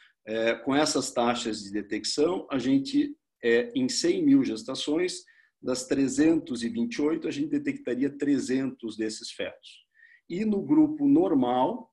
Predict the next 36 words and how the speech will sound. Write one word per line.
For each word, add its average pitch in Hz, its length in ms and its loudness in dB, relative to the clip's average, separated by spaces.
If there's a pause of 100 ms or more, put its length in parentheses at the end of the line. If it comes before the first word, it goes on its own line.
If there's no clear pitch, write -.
(120)
né, 120 240 -4
se 160 160 -8
a 120 60 0
gente 117 300 -2
colocar 113 400 -2
que 113 120 -10
o 110 40 -12
falso 127 420 -6
positivo 107 520 -8
é 107 40 -4
de - 160 -16
zero 131 240 -2
trinta 110 300 -10
e 101 40 -10
cinco - 320 -12
por - 100 -12
cento, - 360 -6 (500)
a 131 120 -4
gente 135 360 -2
daria 127 380 2
um 160 80 2
resultado 117 880 -4
positivo, 151 960 -2 (160)
falso 139 420 0
positivo, 127 680 -6 (260)
em 135 140 -2
trezentos 147 560 2
e 143 60 -4
quarenta 123 400 -4
e 110 40 -2
nove 110 360 -8
pacientes 131 580 -6
das 110 320 -4
cem 131 320 2
mil 113 260 -2
gestações, 110 800 -8